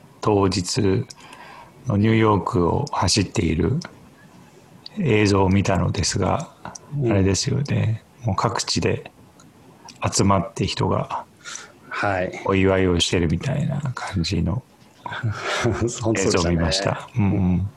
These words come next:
Speaker 2: あの、ブルックリンにね、住まれている、あの、スパイク・リーって、あの、映像の、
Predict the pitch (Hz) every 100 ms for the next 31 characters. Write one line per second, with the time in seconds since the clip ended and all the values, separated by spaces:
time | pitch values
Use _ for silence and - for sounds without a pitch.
0 | - - - - - - - - - -
1 | - 131 127 127 127 156 170 - 135 110
2 | 101 98 95 92 92 110 120 - 117 113
3 | 107 101 92 92 92 95 104 - 123 120
4 | 135 123 113 90 85 87 92 104 104 104
5 | 98 98 95